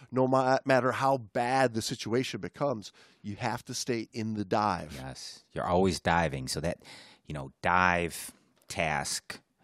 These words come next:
Speaker 2: enjoy. Dive, task, enjoy. Whatever, whatever that is, you know.
Speaker 1: Yes, you gotta keep that cycle going. And the last one that he has here is,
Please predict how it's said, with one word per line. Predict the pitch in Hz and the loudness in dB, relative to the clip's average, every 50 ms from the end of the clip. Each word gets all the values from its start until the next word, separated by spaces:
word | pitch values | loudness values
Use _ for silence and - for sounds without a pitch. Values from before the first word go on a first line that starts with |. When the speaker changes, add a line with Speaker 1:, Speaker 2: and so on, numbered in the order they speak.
| _ _ | _ _
Speaker 2:
enjoy. | 85 78 73 - 85 78 73 69 62 58 50 - _ | -8 -6 -4 -2 -2 -2 -2 -2 -4 -6 -10 -12 _
Dive, | - 76 73 78 80 | -4 -4 -2 -4 -4
task, | - - 80 71 - - - | -4 -4 -4 -4 -4 -8 -10
enjoy. | 67 64 69 67 65 60 - - - | -10 -10 -8 -8 -8 -10 -10 -10 -8
Whatever, | 73 76 80 82 78 78 76 67 | -4 -2 -2 -2 -2 -2 -4 -6
whatever | 69 78 78 78 80 76 76 76 | -6 -6 -6 -4 -4 -4 -4 -6
that | - 143 69 67 135 | -6 -6 -6 -6 -8
is, | 131 127 127 123 - - - | -10 -12 -12 -14 -14 -14 -14
you | 123 | -14
know. | 117 123 123 - _ _ _ _ - | -14 -16 -16 -20 _ _ _ _ -2
Speaker 1:
Yes, | 113 127 117 98 98 - | 2 4 4 4 2 0
you | 123 113 | 2 2
gotta | 123 113 104 | 2 2 2
keep | - - - 139 131 - | -2 -6 -8 -8 -2 2
that | 127 117 - - | 2 2 2 2
cycle | - 127 110 104 - 101 | 2 2 2 2 0 -4
going. | 95 107 104 104 95 87 85 82 _ _ | -4 -2 -2 -2 -2 -4 -8 -12 _ _
And | - 104 107 104 104 104 | -6 -6 -6 -6 -4 0
the | 113 120 | 2 2
last | 113 113 123 131 139 143 135 - - | 4 6 6 6 6 6 4 2 2
one | 135 131 123 | 2 2 2
that | 123 117 | 2 0
he | 113 110 | 0 0
has | 104 120 113 113 110 104 - - | 2 4 4 4 4 2 0 -2
here | - 98 90 90 87 | -2 -2 -2 -2 -2
is, | 87 85 90 92 87 80 - | -4 -4 -4 -4 -6 -8 -10